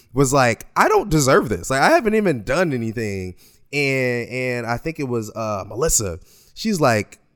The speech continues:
"Well, it doesn't matter 'cause you don't get to choose when you're recognized, so just enjoy it." I was like, "Dang, that's real." Like, when you get recognized for something, you're not like, "Oh, I feel like getting recognized for this thing." No, somebody has to come to you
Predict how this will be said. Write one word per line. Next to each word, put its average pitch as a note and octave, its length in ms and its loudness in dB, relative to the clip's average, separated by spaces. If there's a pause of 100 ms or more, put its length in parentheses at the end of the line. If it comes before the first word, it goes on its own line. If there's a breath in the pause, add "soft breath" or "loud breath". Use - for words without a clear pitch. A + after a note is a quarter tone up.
(160)
"Well, E3 420 4 (280)
it G3 80 2
doesn't D#3 220 4
matter A2 240 2
'cause B2+ 160 -4
you C#3 100 -8
don't C3 260 2
get A#2 140 -6
to G#2+ 260 -2
choose A#2+ 340 -2
when G#2 120 -6
you're F#2+ 80 -4
recognized, F#2 540 -4
so G#2 60 -8
just A2+ 200 -6
enjoy G#2+ 340 0
it." F2 60 -4
I G#2 80 -4
was A2 100 -8
like, F#2+ 160 -8
"Dang, A#2 400 -2 (100)
that's C#4 200 0
real." B2 320 4
Like, G2+ 240 -4
when C#3 100 -4
you A#3+ 60 0
get A3 140 2
recognized D#3+ 360 0
for D3+ 80 -8
something, F3 260 -6
you're G3+ 100 2
not F3+ 120 2
like, C#3+ 240 0 (400 loud breath)
"Oh, D4+ 140 8
I C#3 80 6
feel G#3 160 2
like F3+ 160 2
getting D#3+ 160 2
recognized A2+ 520 0
for A#2 80 -4
this A2 180 -6
thing." C#3+ 340 -4
No, G3 200 -2
somebody D#3+ 420 2
has D#3 180 0
to - 40 -6
come F3+ 260 2
to C#3 60 0
you A#2+ 240 0